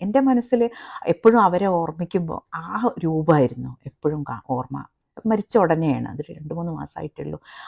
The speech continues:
അവർക്കൊന്ന് വളരെ ഡിപ്രസ്ഡ് ആയിട്ടുള്ള ഒരു, ഒരു സ്റ്റേറ്റിലായിരുന്നു അവർ.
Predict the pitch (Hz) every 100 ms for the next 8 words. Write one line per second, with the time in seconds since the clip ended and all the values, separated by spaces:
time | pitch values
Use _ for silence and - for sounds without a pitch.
0 | - 180 - 208 208 233 254 262 - -
1 | 165 180 233 254 247 - 214 - - 208
2 | 208 196 196 190 185 185 185 - 160 151
3 | 143 131 - 107 107